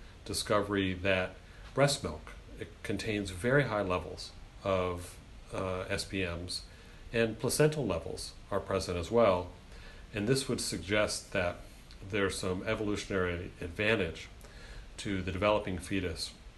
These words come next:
for their health and development of provision of S P Ms. So how can we harness that therapeutically in the setting of disease?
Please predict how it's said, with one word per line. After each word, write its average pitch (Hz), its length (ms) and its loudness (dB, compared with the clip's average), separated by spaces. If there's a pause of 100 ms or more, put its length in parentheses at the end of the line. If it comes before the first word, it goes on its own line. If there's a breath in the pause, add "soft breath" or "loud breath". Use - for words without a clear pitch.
(320)
for 95 140 -4
their 90 140 0
health 135 500 4 (140)
and 92 160 -2
development 92 580 2 (720 soft breath)
of 98 260 4
provision 92 540 0 (180)
of 92 300 0 (240)
S 98 160 0
P 98 180 -4
Ms. 82 420 -2 (840)
So 107 320 4
how 123 180 4
can 143 240 2
we 120 300 2 (460 loud breath)
harness 131 400 6
that 135 300 2
therapeutically 143 720 4
in 117 80 2
the 92 60 -2
setting 107 320 2
of 95 80 0
disease? 117 580 2